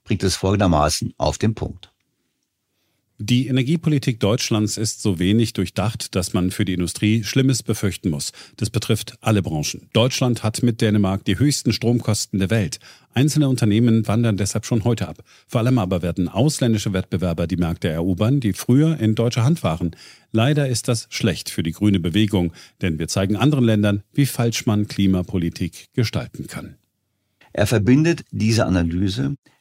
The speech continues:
Speaker 1: mit einem Appell zugunsten der Kernenergie. Seiner Meinung nach würde es auf sehr lange Sicht am besten funktionieren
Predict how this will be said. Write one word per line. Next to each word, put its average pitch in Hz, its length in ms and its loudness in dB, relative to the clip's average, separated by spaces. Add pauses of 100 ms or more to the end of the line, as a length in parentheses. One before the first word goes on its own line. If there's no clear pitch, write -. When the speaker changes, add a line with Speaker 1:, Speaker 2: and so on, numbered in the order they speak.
(120)
Speaker 1:
mit 104 240 -2
einem 92 260 2
Appell 95 540 -2 (200)
zugunsten 98 680 -2
der 127 100 0
Kernenergie. 80 840 -2 (840)
Seiner 135 300 2
Meinung 85 320 2
nach 82 420 -2 (460)
würde 110 160 2
es 101 80 -2
auf 90 140 -2
sehr 95 240 2
lange 123 300 4
Sicht 95 520 -6
am 85 140 -4
besten - 340 0
funktionieren 92 960 -2